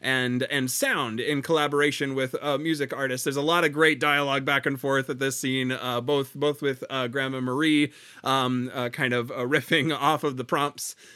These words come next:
Um, and, uh, but eventually the, the production, uh, hits a snag 'cause the, the chromolume dies. They have to, like, bring on a, an artist person to fill some time, and eventually they get it going, and there's a big laser, laser show, et cetera. Follows is a pretty, uh, important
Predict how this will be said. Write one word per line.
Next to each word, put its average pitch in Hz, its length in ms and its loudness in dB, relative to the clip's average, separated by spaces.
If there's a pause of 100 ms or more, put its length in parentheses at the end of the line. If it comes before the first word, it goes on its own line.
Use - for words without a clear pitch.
(160)
Um, 131 420 0
and, 131 380 0
uh, 131 320 4
but 185 180 4
eventually 202 460 6
the, 160 160 4
the 156 160 2
production, 165 640 2
uh, 131 340 0
hits 175 280 0
a 151 60 -2
snag 170 520 0
'cause 139 240 -2
the, 123 240 -2
the 127 100 -4
chromolume 160 560 4
dies. 143 580 4 (220)
They 147 120 4
have 139 180 2
to, 147 80 4
like, 131 240 0
bring 175 200 2
on 156 200 2
a, 131 240 2
an 127 160 -4
artist 156 320 0
person 147 300 0
to 131 40 -2
fill 143 220 0
some 139 160 -6
time, 143 320 2
and 123 80 0
eventually 147 340 2
they 131 140 2
get 135 140 2
it 135 60 2
going, 123 400 0
and 117 140 -4
there's 117 140 0
a - 20 -8
big 131 160 -2
laser, 120 360 -2
laser 127 280 -2
show, 117 220 -6
et 110 80 -8
cetera. 95 340 -10 (420)
Follows 208 380 4
is 175 120 2
a 165 40 2
pretty, 170 340 4
uh, 147 260 2
important 151 580 -4